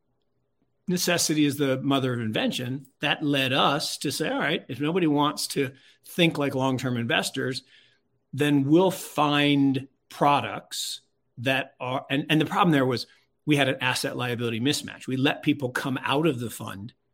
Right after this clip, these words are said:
on any quarter, but we were making investments <laughs> for long-term periods of time. And that doesn't work very well. It's like a bank. Like, if everybody went to the bank to take their money, that's a problem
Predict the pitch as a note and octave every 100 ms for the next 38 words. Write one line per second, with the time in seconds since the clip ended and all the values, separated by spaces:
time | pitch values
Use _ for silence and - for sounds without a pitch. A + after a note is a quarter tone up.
0 | _ _ _ _ _ _ C3 C3+ C3+ B2+
1 | A2 - G#3 F#3 A2 A#2 _ _ _ _
2 | - C#3+ D3+ D#3 C#3+ C3+ C3+ A#2+ D#3 -
3 | C3 B2+ - F#3 E3 C#3+ C3 D3+ C3+ C3
4 | A#2+ A#2+ B3+ A#2+ F3 D4 - D4 A#3+ -
5 | F3 - A2+ A2 - - G#3+ C3 D3+ -
6 | - - _ _ - C#3 D3+ - - C#4
7 | C4 C4+ A3 G#3 G3 F3+ D#3 D#3 C#3+ -
8 | D3 C3 C#3 C#3+ C4 D4+ _ _ - -
9 | - _ _ _ - - A#2+ - A#3 G#2+